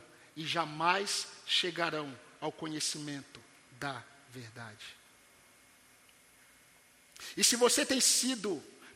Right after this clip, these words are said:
privilegiado, como você tem, tem falado, meu irmão, minha irmã, de ouvir constantemente a palavra de Deus, ouça o que o Espírito diz às igrejas. Ouça.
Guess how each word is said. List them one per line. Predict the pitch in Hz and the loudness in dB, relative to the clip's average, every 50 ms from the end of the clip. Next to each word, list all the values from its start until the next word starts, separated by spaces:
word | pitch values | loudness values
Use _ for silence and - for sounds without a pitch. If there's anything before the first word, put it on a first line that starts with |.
| - | 0
privilegiado, | - 247 285 262 208 254 240 247 247 240 220 214 214 220 226 233 240 220 185 208 | 4 4 4 6 6 6 8 8 8 8 6 6 6 8 8 8 8 6 4 0
como | - - 220 226 220 | 0 0 0 0 0
você | 196 220 208 - 220 | 0 0 0 2 0
tem, | - - 220 196 | 0 0 0 0
tem | - - - - - 214 214 | 0 0 0 0 0 -2 -2
falado, | 208 - - 202 185 190 202 214 202 196 | 0 2 2 6 8 8 8 6 6 4
meu | 196 202 196 | 2 4 4
irmão, | 190 175 180 202 202 | 4 2 0 -2 -4
minha | 196 196 196 | -4 -2 -2
irmã, | 180 175 180 196 214 214 202 - - - - - - | -2 -2 -2 -2 -4 -4 -6 -10 -12 -14 -14 -12 -6
de | 135 - 226 | -2 2 4
ouvir | 226 202 156 247 247 - | 4 4 2 0 -2 -2
constantemente | - 254 240 - - 247 254 - - 240 226 233 254 240 - | -2 -2 -2 0 0 0 0 0 0 0 0 0 0 0 0
a | 226 | 2
palavra | - 220 214 214 220 214 202 196 | 4 6 6 6 6 4 2 0
de | 170 180 | -4 -4
Deus, | 151 139 190 220 247 233 214 196 180 - - - - - - - - - - - | 0 2 2 4 4 2 0 -2 -4 -6 -8 -8 -12 -16 -20 -20 -20 -20 -6 2
ouça | - 214 262 339 349 320 - - - 269 | 6 8 8 8 8 8 6 6 6 4
o | 247 | 4
que | - - 269 | 4 2 2
o | 262 254 | 4 4
Espírito | 220 - - - - - 262 285 277 262 - - 240 196 | 4 4 2 0 2 4 4 4 4 4 0 -2 -4 -2
diz | 127 - 208 285 294 285 208 202 | 0 4 6 6 8 8 8 6
às | 226 190 196 | 6 6 4
igrejas. | 214 175 160 220 226 220 196 156 160 160 - - - - - - - - - - - - - - - - - - - - - - _ - - _ - - - - - - - - - - - - - - - - - - - - - - - - - - _ _ - - _ _ _ _ _ _ _ _ | 4 4 6 8 8 8 6 4 2 -2 -4 -4 -4 -4 -6 -8 -14 -18 -20 -20 -20 -20 -20 -20 -20 -20 -20 -20 -20 -20 -20 -20 _ -20 -20 _ -20 -20 -20 -20 -20 -20 -20 -20 -20 -20 -20 -20 -20 -20 -20 -20 -20 -20 -20 -20 -20 -20 -20 -20 -20 -20 _ _ -20 -20 _ _ _ _ _ _ _ _
Ouça. | - 262 320 330 262 - - - - - - - | 6 6 8 8 6 6 6 6 6 6 4 2